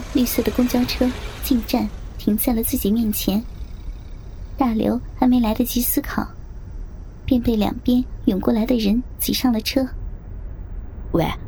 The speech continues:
Speaker 2: 同志，这是哪趟车啊？开往哪里？”
Speaker 1: 大刘努力显示出一副有文化的样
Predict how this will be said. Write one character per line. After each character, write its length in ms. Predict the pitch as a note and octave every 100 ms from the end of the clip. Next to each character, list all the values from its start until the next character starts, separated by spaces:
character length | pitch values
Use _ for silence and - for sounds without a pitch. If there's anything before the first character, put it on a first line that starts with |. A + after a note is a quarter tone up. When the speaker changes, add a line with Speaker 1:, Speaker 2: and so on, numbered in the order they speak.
| - -
Speaker 2:
同 180 | D#3+ D#3
志， 160 | D#3+ - - - - - -
这 100 | F#3
是 140 | F3
哪 160 | D#3+ -
趟 220 | - G#3+
车 180 | - -
啊？ 160 | - - - - -
开 160 | - F#3+
往 160 | D#3 D#3+
哪 180 | -
里？” 220 | G#3 - - - - - - - - - - - - - - - - - -
Speaker 1:
大 100 | - A#3+
刘 240 | A3+ G#3+ B3 -
努 120 | G3
力 120 | G3+ B3
显 260 | - -
示 160 | G#3+ A3+
出 240 | - B3 B3 - - -
一 100 | A#3+
副 260 | A3 - A#3+ -
有 120 | E3+
文 140 | F3 G#3
化 160 | - B3
的 100 | A#3
样 140 | C4